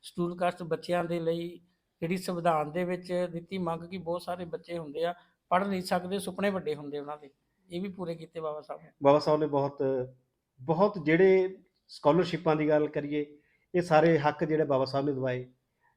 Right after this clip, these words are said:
Speaker 2: ਕਿਸੇ ਡਿਸੇਬਿਲਟੀ ਦੀ ਗੱਲ ਕਰੀਏ, ਇਹ ਬਾਬਾ ਸਾਹਿਬ ਨੇ ਦਵਾਏ। ਕਿਸੇ ਔਰਤਾਂ ਨੂੰ ਹੱਕ ਦਵਾਏ ਤਾਂ ਬਾਬਾ ਸਾਹਿਬ ਨੇ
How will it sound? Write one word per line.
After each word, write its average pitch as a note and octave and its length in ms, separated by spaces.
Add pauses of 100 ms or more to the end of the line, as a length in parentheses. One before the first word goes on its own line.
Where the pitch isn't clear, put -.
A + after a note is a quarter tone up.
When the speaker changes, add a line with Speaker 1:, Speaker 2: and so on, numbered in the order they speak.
(100)
Speaker 2:
ਕਿਸੇ E3 200
ਡਿਸੇਬਿਲਟੀ E3 500
ਦੀ D#3+ 120
ਗੱਲ D#3 160
ਕਰੀਏ, D3+ 320
ਇਹ D3+ 60
ਬਾਬਾ C#3+ 200
ਸਾਹਿਬ D3+ 220
ਨੇ D#3 60
ਦਵਾਏ। C3+ 340 (400)
ਕਿਸੇ F3+ 480
ਔਰਤਾਂ D#3 480
ਨੂੰ D#3 220
ਹੱਕ D#3 140
ਦਵਾਏ D#3 280
ਤਾਂ D3+ 120
ਬਾਬਾ D3 180
ਸਾਹਿਬ D3+ 240
ਨੇ C#3+ 240